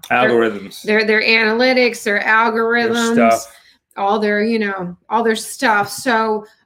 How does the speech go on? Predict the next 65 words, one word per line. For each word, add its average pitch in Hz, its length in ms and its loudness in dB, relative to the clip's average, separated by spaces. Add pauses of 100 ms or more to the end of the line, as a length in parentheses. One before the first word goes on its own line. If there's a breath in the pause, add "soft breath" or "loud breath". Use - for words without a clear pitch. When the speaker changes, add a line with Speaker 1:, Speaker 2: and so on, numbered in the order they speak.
(120)
Speaker 1:
um, 208 240 -2
please, 254 520 2
it's 202 200 -8
so 254 280 -2
important 233 600 -4
for 214 120 -6
you 214 180 0
guys, 196 560 -4 (140)
if 202 160 -12
you 202 120 -8
could 202 220 -12
please 233 340 -4
help, 220 160 -6 (180)
help 208 260 -8
us 208 160 -6
out, 208 300 -2
hit 226 140 -8
the 247 60 0
like 226 300 0
button 262 440 2 (380 loud breath)
and 202 180 -2
share 220 240 0
the 208 80 2
video 208 340 2
if 202 120 -4
you 202 80 -2
like 190 220 -4
it 190 80 -6
as 190 160 -8
well. 190 180 -2
And 190 80 -6
we're 190 220 -6
so 190 360 -4
grateful. 180 460 -8
Thank 175 200 -8
you 180 60 -14
so 117 200 -6
Speaker 2:
And 113 100 2
I'm 107 80 0
Speaker 1:
much. 110 100 -2
Speaker 2:
sure 123 280 2
you're 110 100 4
just 110 140 0
gonna 104 100 -2
absolutely 101 400 -4
love 101 220 0
this 101 180 -6
one 98 160 -6
with 95 140 -6
our 92 80 0
great 101 200 -2
Speaker 1:
Oh, 214 120 2
I 226 60 2
Speaker 2:
guest 285 80 2
Speaker 1:
know 269 80 2
Speaker 2:
today, 254 100 4
Speaker 1:
you're 202 80 2
Speaker 2:
Doctor 214 260 0
Speaker 1:
going - 20 0
to. - 60 -8
Speaker 2:
Charnel. 214 380 -2
So, 135 280 4
Doctor 135 280 0
Charnel, 135 360 0
yeah? 139 220 -2